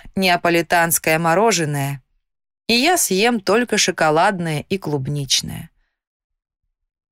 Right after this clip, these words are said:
Но никакой записки там не оказалось. Я увидела две половинки кулона, которые можно было носить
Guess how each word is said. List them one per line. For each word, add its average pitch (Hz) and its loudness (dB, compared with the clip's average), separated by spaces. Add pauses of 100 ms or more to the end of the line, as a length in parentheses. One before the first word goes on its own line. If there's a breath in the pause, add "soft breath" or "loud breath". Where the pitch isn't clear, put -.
(560)
Но 220 2
никакой 254 2
записки 226 0
там 190 0
не 170 -2
оказалось. 139 -4 (1200)
Я 269 4
увидела 254 2
две 202 0
половинки 202 0
кулона, 214 0 (340 loud breath)
которые 180 2
можно 165 -2
было 151 0
носить 147 -2